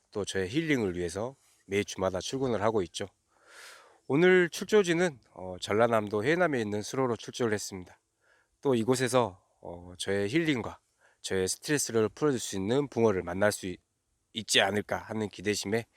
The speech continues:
지금 대편성을 마쳤고요. 오늘은 총 열두 대를 편성했습니다. 어, 수로라는 곳이 어디서 어떻게 나올지 모르기 때문에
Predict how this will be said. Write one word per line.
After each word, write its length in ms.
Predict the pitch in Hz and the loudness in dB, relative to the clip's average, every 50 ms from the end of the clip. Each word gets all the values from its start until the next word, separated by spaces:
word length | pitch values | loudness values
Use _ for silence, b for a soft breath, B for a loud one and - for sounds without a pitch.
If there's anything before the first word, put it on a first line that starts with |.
| b b b b b | b b b b b
지금 240 | - - 101 98 92 | -12 -6 -6 -6 -4
대편성을 460 | - - 98 - 123 120 113 110 107 101 | -4 -6 -4 -2 -2 0 2 0 0 0
마쳤고요. 540 | 90 85 - - 110 - - 117 127 135 - B B B B B B B B B B B B | -2 -4 -6 -6 -8 -6 -6 -6 -6 -6 -8 B B B B B B B B B B B B
오늘은 380 | - 120 135 156 165 165 156 151 | -2 0 2 2 2 2 0 -2
총 260 | - - 202 185 143 | 0 0 2 4 4
열두 340 | 120 131 135 - - - 170 | 6 4 4 4 0 0 4
대를 220 | 165 175 151 135 | 4 4 4 2
편성했습니다. 800 | - - 131 123 120 120 120 120 - - - 95 90 87 - _ _ _ _ _ _ _ _ _ _ _ | 0 -4 -4 -4 -2 -4 -4 -4 -6 -8 -10 -12 -14 -16 -18 _ _ _ _ _ _ _ _ _ _ _
어, 340 | - - - - - - _ _ b b b b b b b b b | -20 -20 -20 -20 -20 -20 _ _ b b b b b b b b b
수로라는 1120 | - - - 165 170 180 185 180 175 170 170 156 143 135 127 127 123 120 120 117 117 107 | -18 -10 -4 0 2 4 6 6 6 6 8 8 6 6 4 2 0 -2 -2 -4 -4 -4
곳이 440 | - 104 - - 120 120 113 95 87 _ _ _ | -4 -4 -4 -2 -4 -4 -4 -6 -10 _ _ _
어디서 480 | - 101 98 107 113 - 104 87 - _ _ _ _ _ _ _ _ | -10 -8 -6 -4 -4 -4 -4 -6 -10 _ _ _ _ _ _ _ _
어떻게 320 | - 107 - - 113 120 95 | -6 -6 -6 0 2 2 2
나올지 320 | 92 92 98 95 - - | 4 2 2 0 -2 -2
모르기 260 | 95 101 101 98 92 | 0 0 0 0 -4
때문에 540 | 90 - - 92 87 87 87 107 120 117 - | -6 -6 -8 -8 -6 -6 -6 -6 -6 -6 -10